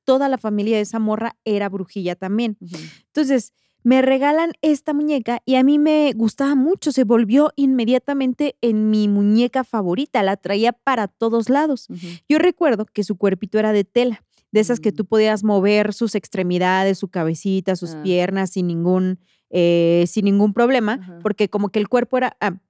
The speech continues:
Speaker 1: el cuerpo era de tela y las extremidades eran como de plastiquito.
Speaker 2: Oh, ok.
Speaker 1: Ajá, sí, sí, sí. Entonces resulta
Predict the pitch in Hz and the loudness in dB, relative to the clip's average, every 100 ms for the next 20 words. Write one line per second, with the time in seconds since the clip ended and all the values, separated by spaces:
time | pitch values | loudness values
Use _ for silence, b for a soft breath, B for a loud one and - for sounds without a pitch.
0 | _ - 226 294 294 370 302 202 240 294 | _ -2 0 0 2 2 2 0 0 -2
1 | - 226 196 185 - - 196 196 220 233 | -2 -4 -4 -6 -10 -4 -2 -2 -2 -4
2 | 220 208 185 165 151 151 151 _ - 170 | -4 -4 -2 -2 -2 -4 -6 _ -8 -8
3 | - _ 185 _ _ _ 190 208 226 214 | -8 _ -16 _ _ _ -8 -6 -6 -8
4 | 214 214 214 165 165 160 _ - 190 175 | -12 -12 -10 -8 -8 -8 _ -8 -6 -6
5 | 185 - 165 _ B B B _ _ _ | -8 -8 -10 _ B B B _ _ _
6 | _ - - 277 277 349 359 359 381 381 | _ -20 -2 2 4 4 4 4 2 2
7 | 302 190 185 | 0 -2 -6